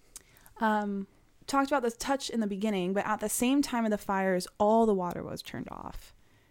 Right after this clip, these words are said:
And li-, listen to this. Oh, if the emergency sirens didn't piss you off, this will.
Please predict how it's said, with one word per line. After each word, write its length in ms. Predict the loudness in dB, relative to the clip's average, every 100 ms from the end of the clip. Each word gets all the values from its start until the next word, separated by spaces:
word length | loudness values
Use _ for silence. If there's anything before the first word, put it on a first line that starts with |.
| _ _
And 260 | -4 -2 0
li-, 240 | 6 6 6
listen 340 | 6 6 6 2
to 60 |
this. 320 | 2 0 0 0
Oh, 180 | 4 4
if 160 | 2
the 160 | -2 -2
emergency 480 | 2 2 4 2 -2
sirens 460 | 0 0 0 -2
didn't 180 | -6 -4
piss 220 | -6 -6
you 80 | -8
off, 260 | -8 -10 -10
this 260 | -10 -8
will. 280 | -10 -10 -12